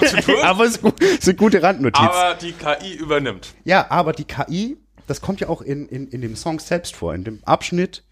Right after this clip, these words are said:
Speaker 2: Silicon Scientist ge-, ist, läuft im Hintergrund. Ich weiß nicht, ob's wirklich eine Aufzeichnung ist oder ob eine nachgesprochene, aber über jemanden, der über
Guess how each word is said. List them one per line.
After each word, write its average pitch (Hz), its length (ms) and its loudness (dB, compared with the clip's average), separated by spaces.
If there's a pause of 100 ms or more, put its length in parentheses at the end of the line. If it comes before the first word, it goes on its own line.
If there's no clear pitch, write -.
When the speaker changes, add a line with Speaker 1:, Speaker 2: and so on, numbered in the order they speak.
(440)
Speaker 2:
Silicon 147 460 0
Scientist 101 680 0
ge-, 120 160 -2 (100)
ist, - 400 -4
läuft 135 380 4
im 143 140 2
Hintergrund. 131 760 -2
Ich 104 180 -8
weiß 208 320 4
nicht, 156 140 -4
ob's - 300 -8 (500)
wirklich 139 400 2
eine 190 140 -2
Aufzeichnung 160 680 -2
ist 156 120 0
oder 127 140 0
ob 110 120 -2
eine 107 160 -2
nachgesprochene, 151 640 0
aber 131 200 2
über 120 180 2
jemanden, 123 420 0
der 123 140 2
über 110 300 0